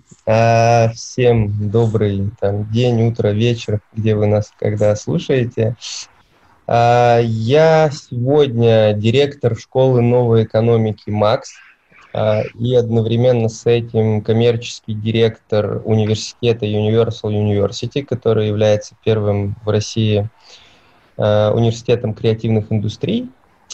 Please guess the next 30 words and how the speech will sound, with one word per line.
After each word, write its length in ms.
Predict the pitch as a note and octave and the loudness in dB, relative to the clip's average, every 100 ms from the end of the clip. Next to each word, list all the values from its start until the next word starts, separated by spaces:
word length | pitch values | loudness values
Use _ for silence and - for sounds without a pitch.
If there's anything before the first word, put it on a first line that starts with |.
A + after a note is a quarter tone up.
| - _ _ _ _ - | -20 _ _ _ _ 0
А, 600 | G#2+ A2+ A#2 A#2 A2+ A2 | 2 4 4 4 2 0
до 320 | A2+ A2+ D3 | -4 2 6
этого 640 | D#3+ E3+ E3 C#3 B2+ A2 G#2 | 6 6 4 2 4 2 0
весь 360 | G#2 C#3+ D3+ - | -2 -2 -2 0
мой 160 | B2+ | 2
опыт 400 | D3 - A2 G2+ - | 2 2 -2 -4 -6
был 360 | G2+ C3 A#2+ | -2 0 0
вообще 480 | G#2+ B2+ - - C#3 | 0 0 -2 -2 -2
абсолютно 640 | G#2+ - C3 C3+ C3 G#2+ | -2 -2 -2 0 -2 -4
никак 400 | G#2 G#2+ A#2 G#2+ | -4 -2 -2 -2
не 100 | G#2+ | -2
связан 420 | G#2+ A2+ G#2+ G2 G2+ | -4 0 0 0 -4
с 120 | - | -4
образованием. 800 | G#2 G#2 A2+ D3 F#3 D3+ A#2 G#2 | -2 0 2 2 2 0 -2 -2
Он 180 | G#2+ G#2+ | -2 0
был 140 | A2 | 0
в 40 | |
основном 420 | G#2+ - A2+ A#2 G#2+ | -2 0 0 0 -2
связан 400 | - G#2+ G2+ G2 | 0 0 -2 -8
с 60 | |
предпринимательством, 1200 | _ G#2 - G#2+ A2 D3 F3 B2+ - - G#2 G2+ E2+ | _ -14 -10 -4 0 0 0 -6 -8 -4 -2 -2 -6
с, 200 | - - - | -10 -10 -2
а, 540 | G2+ G2+ G2+ G2 G2+ | 0 2 2 0 0
работой 840 | G2+ G#2 G#2+ - G2+ G2 G2 - | -2 0 -2 -2 -2 -2 -2 -4
с 100 | - | -6
коммерческими, 1040 | - A2 A2 G#2 - - - G2+ G2 F#2+ - | -4 -2 0 -2 -4 -12 -8 -4 -2 -2 -4
а, 320 | - G2 G#2+ | -4 -2 -4
функциями 800 | G#2+ - A#2+ A2+ - G2+ G2+ G2+ | -6 -4 -2 -4 -6 -4 -2 -2
в 200 | G2 G2 | -4 -4
бизнесе. 640 | G#2 D#3+ C#3+ A#2+ A#2 - - | -2 -2 0 -4 -4 -8 -8